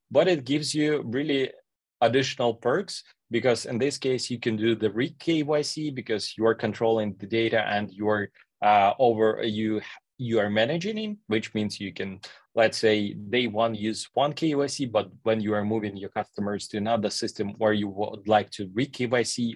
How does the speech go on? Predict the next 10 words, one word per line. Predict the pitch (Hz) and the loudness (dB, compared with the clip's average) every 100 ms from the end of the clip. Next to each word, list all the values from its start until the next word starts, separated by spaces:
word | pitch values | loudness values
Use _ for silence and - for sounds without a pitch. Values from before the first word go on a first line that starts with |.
| - | -2
or | 107 101 - - _ 113 | 0 0 -6 -20 _ 0
do | 127 139 | 2 4
additional | 110 127 - 113 | 2 2 0 -2
checks, | 104 147 156 - | 0 0 0 -4
you | 107 | -6
have | 101 120 110 | 0 2 2
all | 107 113 117 | 0 2 2
the | 110 | 0
required | 101 - 101 101 - | -10 -2 0 0 -4
information. | 95 - 90 87 - 202 | -12 -10 -10 -8 -6 -8